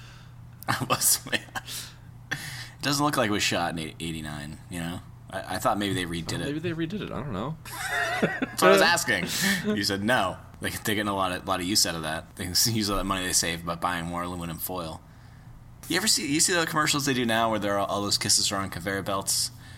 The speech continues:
Speaker 1: and they get shot out of a little catapult?
Speaker 2: I do, yeah,
Speaker 1: Like
Speaker 2: I've seen
Speaker 1: other
Speaker 2: that.
Speaker 1: Hershey Kisses are, other Hershey Kisses are getting them ready.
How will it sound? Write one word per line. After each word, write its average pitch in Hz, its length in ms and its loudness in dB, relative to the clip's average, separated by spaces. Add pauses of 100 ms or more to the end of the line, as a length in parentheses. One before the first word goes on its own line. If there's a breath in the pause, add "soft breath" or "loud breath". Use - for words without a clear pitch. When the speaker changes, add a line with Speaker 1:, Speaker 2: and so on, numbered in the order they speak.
(140 loud breath)
Speaker 1:
and 101 120 -4
they 92 80 0
get 90 200 -4
shot 90 380 2
out 90 140 -2
of 87 100 -4
a 90 60 -6
little 87 260 -6
catapult? 90 460 -4
Speaker 2:
I 90 40 -8
do, 95 340 4
yeah, 90 200 4
Speaker 1:
Like 82 140 2
Speaker 2:
I've - 60 -2
seen 95 80 0
Speaker 1:
other 82 100 0
Speaker 2:
that. 80 80 0
Speaker 1:
Hershey 80 200 0
Kisses - 360 0
are, 87 260 -4 (140)
other 98 180 -2
Hershey 98 300 0
Kisses 98 360 -2
are 95 60 2
getting 95 220 0
them 90 120 -2
ready. 87 280 0